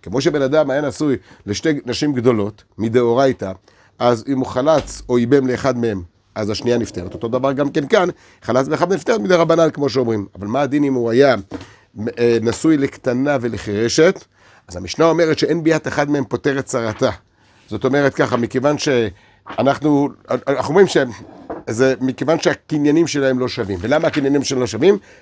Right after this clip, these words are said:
עכשיו אנחנו נראה את זה בגמרא. אומרת הגמרא, קטנה וחירשת.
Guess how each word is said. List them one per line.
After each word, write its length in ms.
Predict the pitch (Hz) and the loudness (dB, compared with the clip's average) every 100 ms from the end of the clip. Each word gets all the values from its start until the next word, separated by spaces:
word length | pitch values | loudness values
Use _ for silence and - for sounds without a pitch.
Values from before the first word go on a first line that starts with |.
| - | -6
עכשיו 240 | - 151 | -2 0
אנחנו 180 | 147 127 | 0 -2
נראה 160 | 131 | -2
את 80 | 135 | 0
זה 80 | 123 110 | -2 -2
בגמרא. 560 | 113 110 - 104 98 87 | -4 -6 -8 -6 -6 -8
אומרת 280 | - 180 185 | -4 -2 0
הגמרא, 280 | 160 165 147 107 - | 0 0 0 -2 -8
קטנה 220 | 143 170 | -4 -2
וחירשת. 420 | 170 139 123 107 | -2 -4 -6 -8